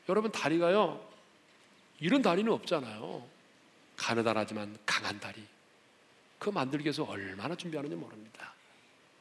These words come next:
스스로의 사명을 가진 자들도 그 사명을 이루기 위해서 얼마나 노력한지 몰라요.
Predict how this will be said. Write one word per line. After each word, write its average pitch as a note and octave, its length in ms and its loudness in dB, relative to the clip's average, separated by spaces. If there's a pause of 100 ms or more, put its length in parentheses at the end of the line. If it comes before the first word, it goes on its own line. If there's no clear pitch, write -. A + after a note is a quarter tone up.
(1200)
스스로의 A3+ 520 4
사명을 F#3+ 500 2
가진 D#3+ 300 -2
자들도 B2 640 -2
그 - 100 -2
사명을 F3+ 460 0
이루기 C#3+ 320 -2
위해서 B2+ 420 0
얼마나 A3 460 0
노력한지 F3 460 -2
몰라요. A#2 260 -12